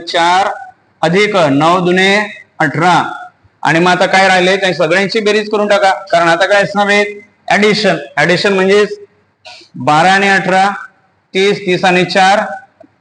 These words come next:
चौतीस. लक्षात आलंय का तुमच्या, लक्षात आलं आहे का?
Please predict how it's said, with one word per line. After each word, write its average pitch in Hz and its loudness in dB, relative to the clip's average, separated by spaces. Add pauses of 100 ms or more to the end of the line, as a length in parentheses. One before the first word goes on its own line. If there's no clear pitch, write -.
(140)
चौतीस. 143 -2 (1000)
लक्षात 165 0
आलंय 196 2
का 208 0
तुमच्या, 208 0 (1500)
लक्षात 196 0
आलं 196 2
आहे 196 2
का? 202 0